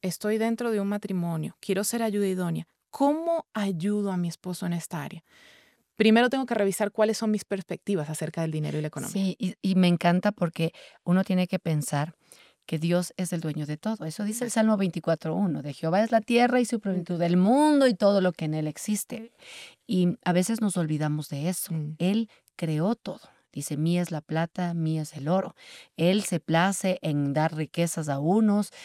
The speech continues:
Speaker 2: y a otros no. Y, y yo creo que nos olvidamos de eso, porque
Speaker 1: Mm.
Speaker 2: el momento en que uno empieza tal vez a recibir cierto dinero es como, "Esto es mío",
Speaker 1: Claro.
Speaker 2: ¿no? O te regala la abuelita y, y cómprate lo que quieras. Entonces ya hay esta idea de, "Esto es mío",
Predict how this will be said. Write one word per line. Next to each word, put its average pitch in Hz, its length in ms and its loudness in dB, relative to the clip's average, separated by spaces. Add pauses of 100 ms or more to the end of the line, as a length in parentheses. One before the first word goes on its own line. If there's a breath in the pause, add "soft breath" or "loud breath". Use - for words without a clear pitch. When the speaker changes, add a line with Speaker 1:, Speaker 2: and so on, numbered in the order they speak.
(160 loud breath)
Speaker 2:
y 151 120 -4
a 139 100 0
otros 151 420 -4
no. 165 240 0 (400 loud breath)
Y, 196 220 -2
y 185 80 0
yo 196 120 0
creo 240 140 -4
que 269 120 -4
nos 262 180 0
olvidamos 170 580 0
de 156 200 -4
eso, - 280 -10 (160)
porque 170 240 -2
Speaker 1:
Mm. 175 40 4
Speaker 2:
el 175 40 4
momento 175 440 4
en 240 100 2
que 214 100 0
uno 196 200 4
empieza 196 360 0
tal 165 220 0
vez 170 140 4
a 165 40 2
recibir 160 400 -2
cierto 185 360 -4
dinero 160 280 0
es 214 80 -4
como, 175 200 0 (260 soft breath)
"Esto - 260 -6
es 180 80 -4
mío", 175 440 2
Speaker 1:
Claro. 160 240 -6 (180)
Speaker 2:
¿no? 156 140 2
O 160 140 -2
te 160 120 0
regala 165 340 4
la 190 80 6
abuelita 151 540 2
y, 170 160 0
y - 160 -12
cómprate 190 400 0
lo 190 140 2
que - 160 -6
quieras. 202 440 2
Entonces 180 320 0
ya 190 120 2
hay 214 120 2
esta 226 200 -4
idea 190 300 2
de, 214 180 0 (300 loud breath)
"Esto 175 320 0
es 254 160 -2
mío", 185 480 4